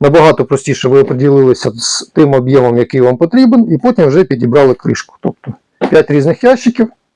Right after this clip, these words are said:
фактично ящик один. Е, по системам. Е, система Ван, вона має дві тележки і три платформи, та дуже багато органайзерів.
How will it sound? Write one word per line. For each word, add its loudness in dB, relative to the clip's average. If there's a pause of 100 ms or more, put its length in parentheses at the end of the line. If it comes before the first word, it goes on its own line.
фактично -4
ящик -2
один. -2 (1600)
Е, 2
по 4
системам. 0 (760)
Е, 0
система 2
Ван, 4
вона 2
має 2
дві -2
тележки 0 (280)
і 0
три -2
платформи, -4 (320)
та 4 (100)
дуже 0
багато -2
органайзерів. -4